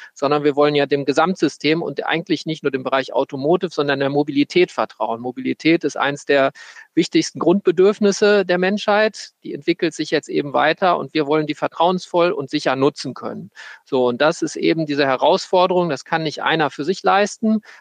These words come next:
sondern es muss im Netzwerk passieren. Wir müssen eng, Behörden müssen gut mit den Unternehmen zusammenarbeiten. Wir sind sozusagen nicht die Gegenspieler von den Unternehmen, sondern wir wollen mit denen zusammenarbeiten. Wir müssen natürlich auch kontrollieren und regulieren, aber im Prinzip im, in der Idealwelt müssten wir gar nicht regulieren, sondern die Unternehmen würden es von sich aus machen,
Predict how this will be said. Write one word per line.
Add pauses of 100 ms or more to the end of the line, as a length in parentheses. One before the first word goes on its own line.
sondern
es
muss
im
Netzwerk
passieren.
Wir
müssen
eng,
Behörden
müssen
gut
mit
den
Unternehmen
zusammenarbeiten.
Wir
sind
sozusagen
nicht
die
Gegenspieler
von
den
Unternehmen,
sondern
wir
wollen
mit
denen
zusammenarbeiten.
Wir
müssen
natürlich
auch
kontrollieren
und
regulieren,
aber
im
Prinzip
im,
in
der
Idealwelt
müssten
wir
gar
nicht
regulieren,
sondern
die
Unternehmen
würden
es
von
sich
aus
machen,